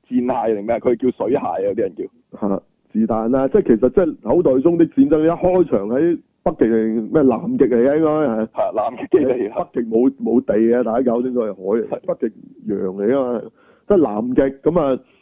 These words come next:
Speaker 2: 咁喺度運送緊呢個N T one想射上，即係，即係咩啊？太空嘅時候，咁佢就突襲想去搶㗎嘛。
Speaker 1: 係啊。
Speaker 2: 即係趙軍餘黨啊！
Speaker 1: 哦，唔係餘黨啊，
Speaker 2: 餘黨未，
Speaker 1: 直頭
Speaker 2: 啊，未喎，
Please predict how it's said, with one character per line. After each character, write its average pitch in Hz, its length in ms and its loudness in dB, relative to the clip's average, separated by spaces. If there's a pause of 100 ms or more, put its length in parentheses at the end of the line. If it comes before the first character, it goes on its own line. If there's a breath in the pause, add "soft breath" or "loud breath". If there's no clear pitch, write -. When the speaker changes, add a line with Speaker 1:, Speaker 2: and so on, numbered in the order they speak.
(140)
Speaker 2:
咁 165 60 -4 (120)
喺 185 40 0
度 135 300 4
運 135 340 0
送 147 220 2
緊 147 100 4
呢 175 100 4
個 147 540 0
N 170 140 6
T 175 80 4 (100)
one 165 160 0
想 151 320 2
射 120 280 4
上， 127 180 2 (920)
即 160 60 2
係， 123 200 2 (500)
即 147 80 2
係 135 40 0
咩 127 120 0
啊？ 117 60 -4 (100)
太 131 180 -2
空 147 160 2
嘅 117 140 2
時 101 60 -4
候， 95 120 -6 (440)
咁 175 100 2
佢 151 40 6
就 127 120 2
突 - 120 -2
襲 - 360 -6
想 151 180 2
去 - 60 -10
搶 113 80 0 (100)
㗎 123 160 0
嘛。 101 180 -4 (580)
Speaker 1:
係 - 140 -8
啊。 - 60 -8 (560)
Speaker 2:
即 151 100 -2
係 139 80 2
趙 131 140 0 (200)
軍 147 200 0
餘 98 180 -4
黨 104 120 0 (140)
啊！ 104 240 -2 (760)
Speaker 1:
哦， 120 80 -2
唔 - 120 -4
係 - 80 -2
餘 - 20 0
黨 143 80 -2
啊， - 40 -2
Speaker 2:
餘 - 40 0
黨 - 0 -
未， - 0 -
Speaker 1:
直 151 60 2
頭 127 120 0
Speaker 2:
啊， 123 100 0 (120)
未 185 160 2
喎， 202 120 -2